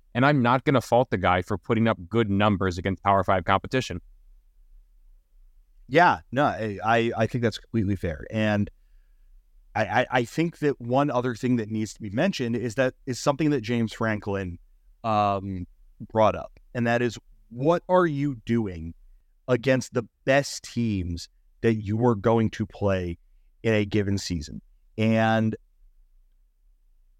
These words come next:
Speaker 2: Kansas did not have an especially good game when they played, uh, against Texas this year. Texas is a playoff team. They were just able to overwhelm and smother them. Three games that stick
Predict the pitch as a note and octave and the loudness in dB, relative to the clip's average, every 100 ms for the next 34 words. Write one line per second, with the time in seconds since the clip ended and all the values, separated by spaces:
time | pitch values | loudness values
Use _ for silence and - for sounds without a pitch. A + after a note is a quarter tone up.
0 | _ _ - D3+ C#3+ B2+ B2 B2 C3+ C3+ | _ _ -2 0 0 -2 2 2 4 2
1 | B2+ A#2+ - B2+ - B2 A2+ A#2 G#2+ G#2+ | 2 0 0 0 2 0 0 0 2 2
2 | G#2 G#2 G2 G2+ - _ _ - G#2+ G2 | 0 -2 -2 -2 -8 _ _ -4 2 2
3 | F2+ G2 G2+ - - A#2 - A2 - - | 2 0 -4 -4 -2 0 -2 -6 -6 -4
4 | A2+ G#2 A2+ - G#2 F#2+ - G#2 G2+ G2 | 0 0 0 -2 -6 -10 -4 0 2 0
5 | - G#2 G2+ G2+ _ _ - B2+ A#2 G#2+ | -4 -4 -4 -6 _ _ 0 2 4 2
6 | A#2+ A2 G#2+ G#2 G#2+ G2+ G2+ G#2 F#2+ - | 0 0 0 0 0 0 -2 -2 -6 -8
7 | C#3+ D#3 C#3+ A2+ G#2 G#2+ - - _ _ | 0 2 2 0 -4 -8 -20 -20 _ _
8 | _ - D3 D3 G3+ A#3 D#3+ D#3+ D#3+ C#3+ | _ -18 -12 -4 2 2 4 2 2 2
9 | B2 C3 B2 - - B2+ | 2 0 0 -2 0 0